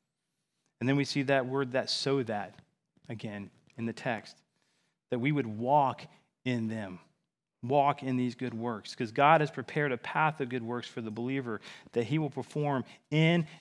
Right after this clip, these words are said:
and through them as we walk in faith. The works are a result of our faith and because of the free gift of salvation that God has provided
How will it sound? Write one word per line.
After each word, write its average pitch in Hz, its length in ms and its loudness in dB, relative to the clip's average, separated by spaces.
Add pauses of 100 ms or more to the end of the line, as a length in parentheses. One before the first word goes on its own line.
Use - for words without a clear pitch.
and 131 220 2 (100)
through 151 340 2
them 98 300 -6 (360)
as 110 220 -8
we 120 320 -2 (440)
walk 120 380 0
in 110 140 -8
faith. 107 420 -6 (1080)
The 143 80 0
works 160 340 6
are 165 40 4
a - 20 6
result 151 420 8
of 131 100 0
our 127 100 2
faith 107 380 -8 (320)
and 131 100 0
because 165 460 4
of 175 80 -2
the 143 80 0
free 143 180 -2
gift 127 200 -4
of 113 80 -8
salvation 117 560 -2
that 117 80 -6
God 123 240 4
has 123 80 -2
provided 107 520 -2